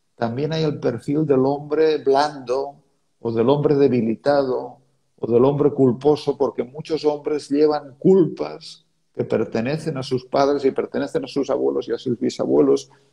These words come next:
y es como si tuvieran que expiar esta culpa, y entonces se debilitan, y entonces ahí tenemos la tormenta perfecta. La mujer enojada, como en el hombre culposo,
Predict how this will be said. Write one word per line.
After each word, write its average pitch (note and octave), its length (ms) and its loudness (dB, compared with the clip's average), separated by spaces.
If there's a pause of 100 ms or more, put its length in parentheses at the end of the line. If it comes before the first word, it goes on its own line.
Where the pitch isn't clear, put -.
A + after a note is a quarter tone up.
(100)
y C3 60 -2
es C3+ 100 0
como D3+ 180 0
si D3 160 2
tuvieran D3 400 4
que D3 80 2
expiar C3+ 380 4
esta C#3 340 0
culpa, D3+ 520 0 (340)
y - 100 -4
entonces C#3+ 460 2
se C#3+ 140 4
debilitan, D3 840 0 (420)
y - 100 -4
entonces C3+ 340 0
ahí C3 160 4
tenemos D3+ 300 0
la C#3 100 6
tormenta C#3 460 0
perfecta. A#2+ 640 -8 (420)
La A2+ 140 -6
mujer A#2 460 2
enojada, D3+ 720 -2
como A#2+ 280 -10
en A#2+ 80 -10
el A#2+ 140 -2
hombre D3+ 320 2
culposo, D#3+ 960 0